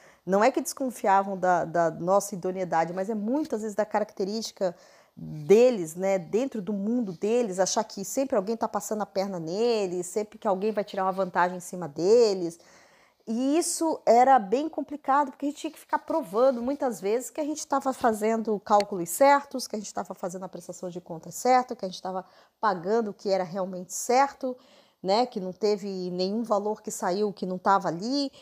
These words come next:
Bom, enfim, foram vinte anos da minha vida tendo que provar isso. Se a gente voltar um pouco mais pra trás, né?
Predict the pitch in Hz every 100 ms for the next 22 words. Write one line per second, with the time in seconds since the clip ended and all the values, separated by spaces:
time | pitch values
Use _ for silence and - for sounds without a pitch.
0 | - - 208 240 277 - - 160 156 _
1 | - 262 269 311 392 - 277 240 240 220
2 | 190 214 226 226 226 220 226 226 208 175
3 | 165 - - - _ _ _ - _ -
4 | 349 427 466 339 285 - 277 269 - 220
5 | 214 180 190 196 226 165 - - 147 -
6 | 165 190 202 - 185 190